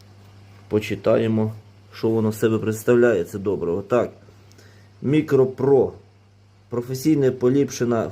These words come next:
формула містить всі необхідні мікроелементи для живлення рослин, містить біологічно активні речовини, які забезпечують рослинам привабливий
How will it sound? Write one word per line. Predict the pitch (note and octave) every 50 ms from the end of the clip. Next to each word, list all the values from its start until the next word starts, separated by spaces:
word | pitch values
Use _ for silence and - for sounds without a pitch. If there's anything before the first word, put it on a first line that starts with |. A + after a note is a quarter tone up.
| - -
формула | C3 D#3 D3+ C3 A#2+ G#2 F2 E2 E2+
містить | F#2+ G2+ B2+ C#3+ C3+ - - B2+ B2+ - - - - - - - - - _ - - -
всі | - - C#3+ C#3+
необхідні | C#3 C3+ B2+ B2 - - C#3+ C#3 B2+ B2 B2+ B2 -
мікроелементи | G#2+ B2+ B2+ B2+ B2+ B2 A#2+ A#2+ A#2 A#2 A2+ A#2 C3+ D3 C#3+ B2+ B2 A2
для | A2 A2+ A2
живлення | A2 A2 C3+ C3 C3 C3 B2 B2 B2
рослин, | A#2+ B2 A#2+ B2 - A2 G2+ F2+ G2
містить | A#2 C3+ C3 - B2 A#2+
біологічно | G#2+ A#2 A#2 A#2 A#2+ B2+ C3+ C3 - A#2+ A2+
активні | A2 - C3 B2 B2
речовини, | A#2+ A#2+ A#2+ - C#3 A#2 G#2+ F2+ D2 E2
які | F2+ - - A#2+
забезпечують | A2 A#2 G#2+ A2 A2 G#2+ - B2+ B2+ B2 B2+ A#2 -
рослинам | A2+ G#2 G2+ - C3 C3+ C3 B2 A#2+ A#2+ - - - - - - - - - - - - - -
привабливий | - G#2 A2 A#2+ B2+ B2 A#2+ B2 A#2+ A#2+ A#2+ A2 -